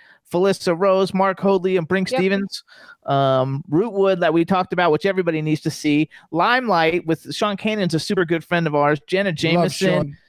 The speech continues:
Speaker 1: Jonathan Lipnicki, Keith Coogan's
Speaker 2: Yes,
Speaker 1: been on the
Speaker 2: she's
Speaker 1: show.
Speaker 2: sweet.
Speaker 1: Bruce Valanche and Paul Vandervoort.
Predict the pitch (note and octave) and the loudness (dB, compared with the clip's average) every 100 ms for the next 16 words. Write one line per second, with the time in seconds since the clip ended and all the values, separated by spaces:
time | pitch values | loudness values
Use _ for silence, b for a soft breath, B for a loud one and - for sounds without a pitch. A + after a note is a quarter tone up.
0 | b - F#3 G3+ G3+ - G3+ F3+ G3+ D#3+ | b -4 0 2 0 0 0 2 0 0
1 | F3 F#3+ G3+ F#3+ - G3+ - G3+ G3 G3 | 0 0 -2 -2 0 -2 0 -2 0 -2
2 | A#3 G3 G3 G3 - G#3 G3+ G3+ F3 F#3+ | 0 0 2 0 0 0 0 0 -2 -2
3 | G#3+ - F#3 F3+ F#3+ F#3+ F#3 E3 D#3+ F3+ | -2 -2 0 2 2 0 0 -2 0 0
4 | F3 F3 F#3 F3+ F3+ F#3+ | 2 0 0 0 2 2